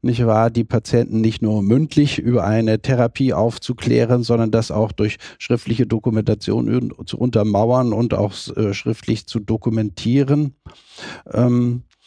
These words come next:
das, äh, bietet das Deutsche Netzwerk an. Auf dem Website, äh, kann man sich da diese Musterexemplare für Patientenaufklärung und Information downloaden.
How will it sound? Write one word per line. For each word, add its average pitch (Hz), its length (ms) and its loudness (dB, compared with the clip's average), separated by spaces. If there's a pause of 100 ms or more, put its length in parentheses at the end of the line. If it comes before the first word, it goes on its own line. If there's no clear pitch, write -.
(520)
das, - 300 -2
äh, 107 300 -4
bietet 135 280 2
das 120 120 0
Deutsche 117 280 0
Netzwerk 135 460 0
an. 139 200 0
Auf 113 200 0
dem 110 340 0
Website, 127 760 -2
äh, 120 400 2
kann 123 160 -2
man 127 120 0
sich 120 180 -6
da 117 180 4
diese 113 480 0
Musterexemplare 110 1080 0
für 110 140 -4
Patientenaufklärung 120 920 -2
und 117 60 -2
Information 110 640 -2
downloaden. 127 800 0